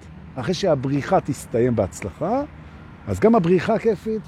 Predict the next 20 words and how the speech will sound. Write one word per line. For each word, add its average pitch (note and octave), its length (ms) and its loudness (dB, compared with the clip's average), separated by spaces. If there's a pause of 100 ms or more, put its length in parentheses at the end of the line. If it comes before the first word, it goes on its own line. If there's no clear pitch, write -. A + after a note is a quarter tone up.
וגם A#2 280 -2
החזרה C3 540 2
למחויבות D3+ 800 2
כיפית, F3 540 4 (260)
יותר G#3 340 2
מאשר F3+ 400 0
אם D3+ 80 0
לא D#3 80 4
היית C#3 140 0
בורח. G#2 320 -6 (1400)
וכך F#3 520 4
בהמון C3 380 4
דברים. G2 380 -4 (1040)
ופתאום A#2 300 2
אנחנו E3 180 2
מגלים C3+ 400 0
את C3 100 -2
הבריחה A2 540 2
המיטיבה, G#2+ 600 2 (640)
שבעצם A#3 760 0